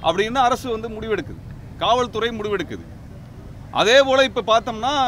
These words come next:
சின்மயா வித்யாலயா பள்ளியிலும் இதே போல அந்த, அ, principal என்று சொல்லக்கூடிய அந்த பள்ளியினுடைய முதல்வருக்கு இந்த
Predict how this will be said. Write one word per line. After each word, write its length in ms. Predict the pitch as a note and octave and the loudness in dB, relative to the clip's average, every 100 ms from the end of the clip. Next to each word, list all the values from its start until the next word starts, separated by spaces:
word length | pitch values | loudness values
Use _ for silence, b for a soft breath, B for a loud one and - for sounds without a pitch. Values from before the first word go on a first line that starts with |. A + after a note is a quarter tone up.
| A3 | 0
சின்மயா 320 | A3 A#3+ B3 A#3 | -4 -4 0 -2
வித்யாலயா 440 | F#3+ G#3+ G#3 G3 | 0 0 2 2
பள்ளியிலும் 440 | F#3 F#3 F#3+ F3+ A#3+ | 2 0 -2 -2 -4
இதே 320 | G#3 G#3 A#3+ | 0 4 4
போல 480 | G#3 E3+ G3 C4 G#3+ B B B B B - | 2 0 2 2 0 B B B B B -8
அந்த, 240 | - A#3 A#3 G#3+ G3 F#3 F3 E3 D#3 C#3+ | -2 2 4 6 6 6 4 2 -2 -4
அ, 180 | D3+ D3 - | -2 -2 -2
principal 340 | G3+ B3 G#3+ A#3 | -6 -6 -4 -2
என்று 180 | G#3+ | -2
சொல்லக்கூடிய 760 | G3+ F#3+ G3+ F#3 E3+ F3+ A#3+ B3 | -2 -2 -2 -2 -4 -2 2 4
அந்த 240 | G3 G3 F3+ E3 C#3 C3 - - | 2 2 0 0 -2 -4 -12 -6
பள்ளியினுடைய 560 | E3+ G#3+ C4 C4 A#3 G#3+ | -4 -2 0 0 2 2
முதல்வருக்கு 560 | F3 G3 B3+ A#3 G3+ C4 | 0 0 0 0 -2 -2
இந்த 400 | C4+ A#3 G3+ | -2 0 -2